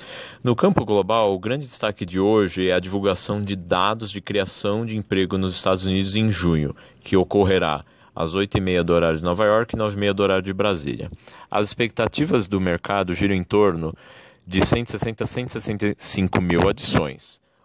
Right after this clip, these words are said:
Um dado menor do que esse, ou seja, que desapontasse essas expectativas, aumentaria a percepção de desaceleração de crescimento global, a qual, por sua vez,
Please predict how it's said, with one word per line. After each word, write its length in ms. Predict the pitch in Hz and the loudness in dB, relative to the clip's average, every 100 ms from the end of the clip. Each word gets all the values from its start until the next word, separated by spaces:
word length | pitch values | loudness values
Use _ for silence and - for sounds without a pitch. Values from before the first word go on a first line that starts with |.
| - | -12
Um 80 | 107 | -10
dado 440 | 101 131 123 120 - - | -4 -2 0 -2 -2 -6
menor 580 | 101 107 95 101 110 92 | 0 2 2 2 2 0
do 140 | 85 | -2
que 200 | - 85 | -2 0
esse, 380 | 87 95 85 - | 2 2 -2 -6
ou 60 | 80 | -6
seja, 280 | - 78 | -6 -8
que 140 | 80 - | -10 -10
desapontasse 760 | 85 87 - 85 - 104 - | -2 -2 0 -2 2 0 0
essas 220 | 82 80 | -4 -2
expectativas, 1040 | 76 - 80 - 73 - 104 95 - - - - - - - | -2 -2 -4 -4 -6 -2 0 2 0 -4 -8 -12 -18 -18 -6
aumentaria 720 | 98 98 101 104 110 92 90 120 | 0 2 4 2 0 2 4 2
a 40 | |
percepção 840 | - 107 - 95 - - 82 80 80 | 2 0 0 -2 -4 -2 0 0 0
de 100 | 82 | -2
desaceleração 840 | 80 90 - 92 90 87 - 95 | 0 -2 0 2 4 2 0 -2
de 100 | 110 | -4
crescimento 560 | - 87 - 80 78 - | -6 -8 -6 -8 -8 0
global, 540 | 95 95 85 87 120 _ _ _ - | 2 4 4 4 2 _ _ _ -4
a 120 | 104 | -2
qual, 260 | - 78 | 2 2
por 180 | 71 95 | 2 0
sua 280 | - 117 113 | 2 4 2
vez, 440 | 92 80 76 - | 2 -2 -4 -10